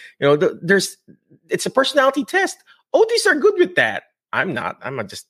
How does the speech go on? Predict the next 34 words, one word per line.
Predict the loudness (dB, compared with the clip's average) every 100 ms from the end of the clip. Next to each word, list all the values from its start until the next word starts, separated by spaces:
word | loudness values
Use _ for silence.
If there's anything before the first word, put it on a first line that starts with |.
| -16
I'm | -16
just | -14 -10
a | -4
regular | -2 0 0 -2
lowly | -2 -2 -4
physical | -2 -2 -2 -4
therapist. | 2 2 2 -2 -6
You | -4
know, | -2
all | 0 0
we | 2
do | 0 0
is | 0
like, | -4 -4 -20 -2 0
"Okay, | 4 4 4
let's | 2
exercise." | 0 0 -2 2 2 0 -2
That, | -8 _ _
that's | -16
what | -8
I | -8
know. | -8 -12 -18 _ _
O | -4 -2
Ts, | -2 -4 -6 -14 _ _ _ _ -4
they're | 0 0 -2
behavior | -4 -4 -4 -2 -2 0 0 -2
specialists | -2 -4 0 0 -2 -4 -4 0
out | -2 -2
there, | -4 -4 -6 -20 -20
speech | -14 -6 -6 -4
therapists. | 2 2 2 -2 0
They | 2
know | 2 -2
cognition. | -4 -10 -8 -8 -6 -6 -6 -8 -10